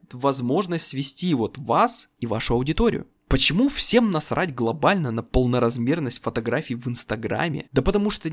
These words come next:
никто из потенциальных зрителей не рассматривает ваши фото с-, по-, по-, под лупой. А Инстаграм старается как бы оптимизировать своё приложение. Да, лента должна быстро загружаться. Почему, по моему мнению, Виро, Веро так и не взлетела?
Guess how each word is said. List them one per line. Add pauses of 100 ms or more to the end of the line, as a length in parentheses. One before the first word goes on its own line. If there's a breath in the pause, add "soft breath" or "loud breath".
(140)
никто
из
потенциальных
зрителей
не
рассматривает
ваши
фото
с-, (100)
по-,
по-,
под
лупой.
А
Инстаграм (140)
старается
как
бы
оптимизировать
своё
приложение.
Да,
лента
должна
быстро
загружаться. (160)
Почему, (200)
по
моему
мнению, (100)
Виро,
Веро
так
и
не
взлетела?